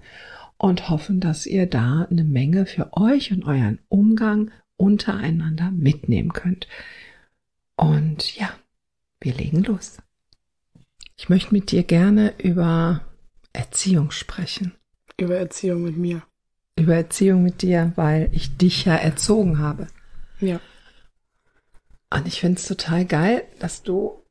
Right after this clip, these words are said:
Speaker 1: das auch machen möchtest mit mir. <clears throat> Und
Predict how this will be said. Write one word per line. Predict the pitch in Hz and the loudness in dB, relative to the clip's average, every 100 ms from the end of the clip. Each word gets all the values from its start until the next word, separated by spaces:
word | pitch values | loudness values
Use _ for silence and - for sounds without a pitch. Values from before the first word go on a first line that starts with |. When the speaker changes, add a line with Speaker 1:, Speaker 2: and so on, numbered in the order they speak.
| _ | _
Speaker 1:
das | 185 - | -18 -10
auch | - 196 262 - - - - - | -6 -6 -6 -16 -20 -20 -20 -4
machen | 240 269 277 | 0 2 4
möchtest | 190 156 156 - | 4 2 -4 -4
mit | 151 | -2
mir. | 143 147 - _ - | 0 -2 -4 _ 2
<clears throat> | 226 214 175 156 - - - - | 4 6 4 0 -8 -20 -14 -2
Und | 180 185 180 160 - - | 2 4 4 2 -4 -12